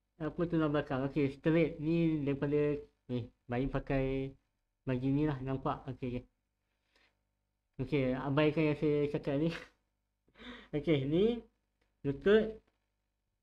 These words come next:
Okey, ni kaki. Okey. Ni pula kita buat menjerong sikit. Kaki dia terangkat.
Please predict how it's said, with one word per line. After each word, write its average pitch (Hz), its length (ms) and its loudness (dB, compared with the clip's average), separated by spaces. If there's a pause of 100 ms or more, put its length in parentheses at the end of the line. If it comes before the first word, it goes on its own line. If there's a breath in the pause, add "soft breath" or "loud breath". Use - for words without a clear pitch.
(1080)
Okey, 139 140 -2 (100)
ni 170 80 2 (100)
kaki. 165 340 -2 (2750)
Okey. 135 240 -4 (800)
Ni 151 120 2 (120)
pula 208 480 -2
kita - 200 -6
buat 165 180 2 (300)
menjerong 156 560 4
sikit. 190 320 -6 (560)
Kaki 156 440 -2
dia 175 120 2
terangkat. 156 500 0